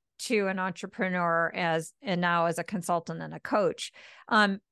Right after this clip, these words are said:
is there anything else that you want to tell me about your experience? And I'm just not asking you the right question.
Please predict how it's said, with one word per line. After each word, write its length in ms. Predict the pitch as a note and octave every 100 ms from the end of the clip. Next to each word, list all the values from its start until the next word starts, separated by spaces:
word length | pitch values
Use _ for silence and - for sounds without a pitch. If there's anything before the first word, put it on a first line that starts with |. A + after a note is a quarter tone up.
| _ _ -
is 140 | - B3
there 200 | B3+ A#3
anything 420 | B3 D4+ D4+ C#4
else 240 | G#3+ G#3+
that 120 | - A3
you 100 | G3+
want 160 | G3
to 60 | F3
tell 180 | - F#3+
me 160 | G3+
about 240 | G3 F#3+ F#3
your 100 | F#3
experience? 580 | - F3+ F3+ F3+ F#3
And 180 | - G3
I'm 100 | F#3
just 180 | F3+ F#3
not 200 | F#3 E3+
asking 380 | E3 E3 - E3+
you 80 | D#3+
the 80 | E3
right 200 | E3 -
question. 640 | - - - - -